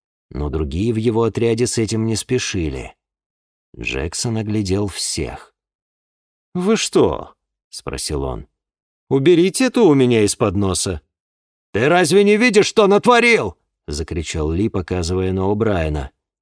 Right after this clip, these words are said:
Джексон посмотрел на О'Брайена, корчившегося в снегу. «Я спас его», — ответил Джексон. «Русские бы убили его, если б не я. Вам что, не ясно?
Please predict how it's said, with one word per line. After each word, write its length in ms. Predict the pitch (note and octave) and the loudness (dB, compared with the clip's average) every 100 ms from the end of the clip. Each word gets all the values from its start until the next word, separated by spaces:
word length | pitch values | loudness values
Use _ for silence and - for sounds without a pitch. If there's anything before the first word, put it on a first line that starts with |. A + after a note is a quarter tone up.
| _ _ _ _ A1+ | _ _ _ _ -14
Джексон 520 | C2 C2+ F2 - A#2+ | -10 -8 -8 -6 -6
посмотрел 520 | A#2 A2+ A2 A2+ A2+ | -6 -4 -4 -2 0
на 240 | G#2+ F#2+ | 0 0
О'Брайена, 500 | F#2 F2 G#2 B2 A#2+ | -2 -2 -4 -2 -4
корчившегося 880 | A#2 A2 G#2 - G#2+ - G#2 G2+ - | -4 -4 -4 -4 -6 -4 -2 -2 -2
в 80 | G2+ | -4
снегу. 520 | - G#2+ G2 A2 F2 - _ _ _ _ _ _ _ _ _ | -4 -4 -2 -2 -2 -6 _ _ _ _ _ _ _ _ _
«Я 240 | C2 C#2+ | -14 -8
спас 580 | - - - F#2+ C3+ - | -6 -6 -4 -2 -2 -2
его», — 440 | A3 F#3 E2 - _ _ _ _ | -2 -2 -4 -10 _ _ _ _
ответил 500 | - D2+ C#2 C2 C2+ | -14 -8 -8 -6 -8
Джексон. 480 | C#2 C#2+ C2+ - B1 - _ _ _ _ _ - | -6 -10 -8 -8 -8 -14 _ _ _ _ _ -2
«Русские 520 | A3+ A3+ - A3 G#3+ | 2 2 2 0 4
бы 200 | G3+ G3+ | 6 6
убили 300 | F#3 G3 E3+ | 4 4 6
его, 260 | D3 C3 | 6 6
если 320 | C3+ C#3 - D3 | 4 4 2 2
б 80 | |
не 200 | C#3 D3 | 4 4
я. 260 | C#3+ C#3 B2 _ _ _ - | 4 4 0 _ _ _ 0
Вам 220 | F3 G#3 | 4 4
что, 240 | - F3 D3+ | 2 4 4
не 200 | G3 G#3 | 6 6
ясно? 460 | G#3 G3+ - F#2 | 4 4 0 -6